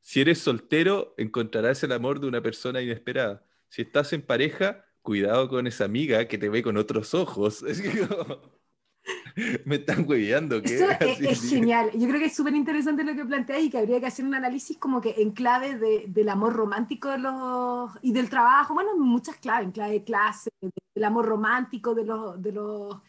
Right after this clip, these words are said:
Speaker 2: y de género, porque a veces diferencian si eres hombre o mujer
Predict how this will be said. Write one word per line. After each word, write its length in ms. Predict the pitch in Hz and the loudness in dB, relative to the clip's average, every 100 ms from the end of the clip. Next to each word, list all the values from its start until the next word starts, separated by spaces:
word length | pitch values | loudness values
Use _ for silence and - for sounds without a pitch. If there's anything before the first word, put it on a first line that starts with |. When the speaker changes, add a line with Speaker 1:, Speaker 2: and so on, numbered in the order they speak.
| - - | -20 -2
Speaker 2:
y 140 | 254 | 2
de 100 | 240 | 4
género, 360 | 233 - 370 427 - | 2 -2 -2 -2 -2
porque 120 | 226 | -2
a 40 | 233 | 2
veces 340 | 320 - 403 240 | 2 2 2 0
diferencian 520 | 247 226 262 320 294 | -2 0 0 -2 -2
si 120 | 226 | -2
eres 140 | 214 | 0
hombre 180 | 254 262 | 0 0
o 60 | 285 | 0
mujer 360 | 262 277 233 | -2 -4 -6